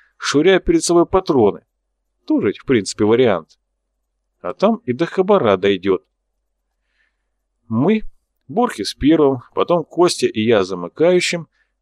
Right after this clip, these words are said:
проходили как раз мимо затонувшего рейдового катера «Пожарник» с двумя мощными лафетами гидрантов на борту,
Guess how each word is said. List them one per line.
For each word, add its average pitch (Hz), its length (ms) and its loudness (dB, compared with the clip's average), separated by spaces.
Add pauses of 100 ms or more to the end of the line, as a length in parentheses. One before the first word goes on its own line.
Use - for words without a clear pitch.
проходили 160 480 -2
как - 260 -4
раз 185 260 0
мимо 170 240 -4
затонувшего 127 720 0
рейдового 127 440 2
катера 143 440 0
«Пожарник» 127 800 -2 (300)
с 98 140 -10
двумя 113 200 0
мощными 113 400 0
лафетами 107 560 0
гидрантов 104 520 -4
на 104 100 -4
борту, 110 460 -2